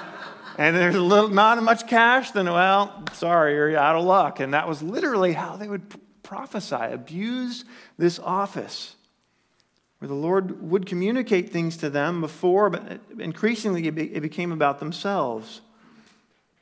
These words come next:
And in contrast to that, we see in verse nine,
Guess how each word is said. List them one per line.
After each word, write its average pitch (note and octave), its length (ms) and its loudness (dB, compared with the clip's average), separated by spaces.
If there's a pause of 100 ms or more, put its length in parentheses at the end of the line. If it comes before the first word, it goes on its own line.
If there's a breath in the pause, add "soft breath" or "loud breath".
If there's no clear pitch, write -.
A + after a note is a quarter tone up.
(320 soft breath)
And C#3 100 -12
in C3+ 80 -8
contrast F3 680 0
to C#3+ 60 -8
that, C3+ 220 2
we C#3+ 120 -6
see D#3+ 240 -6
in D3 100 -6
verse C#3 300 -2
nine, C#3 580 -4